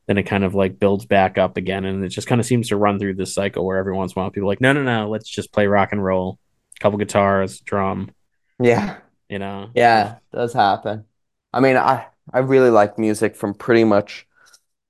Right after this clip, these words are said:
Speaker 2: all eras, and, you know, time and place for everything, but, you know, it's like, it's like everyone says, like,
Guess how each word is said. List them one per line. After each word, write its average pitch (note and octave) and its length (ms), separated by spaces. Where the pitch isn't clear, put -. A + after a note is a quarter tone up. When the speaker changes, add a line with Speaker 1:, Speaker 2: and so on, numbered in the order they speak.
Speaker 2:
all C3 540
eras, B2 600
and, A2+ 400
you C3+ 100
know, A2 380
time C3 220
and A#2+ 120
place A2+ 280
for A#2 100
everything, A2+ 480
but, A2+ 200
you C3 100
know, A2 240
it's - 300
like, - 360
it's - 140
like C3 180
everyone A2 460
says, A2 500
like, G#2+ 280